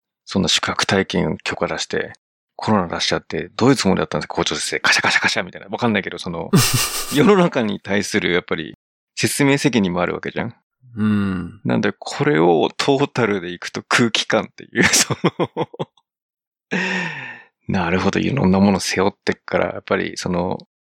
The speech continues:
Speaker 1: 単純にはいかないな、みたいなのをすごい感じて。まあ、ただ、さっき言ったお母さん方だったり、まあ、子供の、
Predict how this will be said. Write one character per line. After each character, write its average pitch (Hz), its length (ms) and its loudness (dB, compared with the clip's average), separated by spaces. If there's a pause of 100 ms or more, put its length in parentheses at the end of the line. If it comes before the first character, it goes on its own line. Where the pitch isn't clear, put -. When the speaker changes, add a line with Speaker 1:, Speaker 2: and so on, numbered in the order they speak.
(380)
Speaker 1:
単 104 260 0
純 98 320 2
に 101 440 4 (120)
は 87 100 4
い 92 60 0
か - 160 0
な 113 140 2
い 113 60 2
な、 139 200 4
み 113 80 -2
た 90 100 -6
い 82 60 -10
な 85 100 -10
の 71 140 -8
を - 200 -12 (340)
す - 160 -20
ご 104 140 4
い 92 60 2
感 92 280 -6
じ - 120 -12
て。 - 340 -4 (540)
ま 123 100 0
あ、 - 40 0
た 147 160 0
だ、 104 320 2 (600)
さ - 140 -6
っ - 40 -4
き - 60 -12
言 95 80 -12
っ - 40 -20
た 87 140 -12
お 78 120 -8
母 135 200 2
さ 131 180 2
ん 127 80 0
方 123 260 0
だ 76 80 -2
っ - 60 -10
た - 100 -4
り、 - 60 -2
ま 104 140 2
あ、 92 60 -2
子 - 120 -4
供 127 240 4
の、 127 400 4